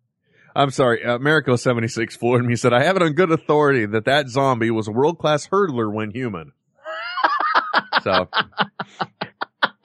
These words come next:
So there goes your theory, sir. You, you should have st-, kept watching. I can't stand to watch anything live unless I really wanna support it. The, the episode of Community, this, I watched that live.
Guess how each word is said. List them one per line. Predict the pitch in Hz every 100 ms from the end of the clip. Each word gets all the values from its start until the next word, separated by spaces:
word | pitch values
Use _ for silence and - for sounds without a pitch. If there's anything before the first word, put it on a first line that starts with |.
| - - - - - _ - _ _ _ _ _ _ _ _ _
So | 131
there | 147 147
goes | 143 127
your | 117
theory, | 131 110 98
sir. | 92 101 95 -
You, | 104
you | 101 90
should | 101 135
have | 117
st-, | - 127
kept | - 113
watching. | 98 101 - 92 - _ _ _ _ _ - -
I | 196
can't | 240 302 240
stand | 214 208
to | 180
watch | 156 139
anything | 147 139 107 98
live | 95 95 95
unless | 101 110 127
I |
really | 117 139 135
wanna | 120 117
support | 113 127 123
it. | 107
The, | 131 123
the | 123 131 139
episode | 180 208 208 196
of | 160
Community, | - 156 170 185 220 208 _
this, | 143 147 -
I | 127 143
watched | 143 135 -
that | 127 101
live. | 101 98 80